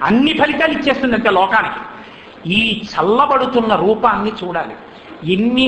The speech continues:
అదృష్ట విశేషాలు రేపు మనకి. రేపటి రోజు అందులో ప్రత్యేకించి భృగువారం, శుక్రవారం, అమ్మవారి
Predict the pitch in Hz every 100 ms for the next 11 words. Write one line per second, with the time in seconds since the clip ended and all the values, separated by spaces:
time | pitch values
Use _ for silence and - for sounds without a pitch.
0 | 254 175 240 254 269 240 - 262 - 262
1 | 240 254 262 262 - 139 117 - - -
2 | - - - - - 135 202 233 233 220
3 | 220 262 294 208 208 233 269 269 214 -
4 | - 285 294 302 294 294 302 381 440 466
5 | - - - - - 170 170 247 294 233
6 | 165 - - - 233 269 302 247 151 -
7 | - - - 135 196 262 277 254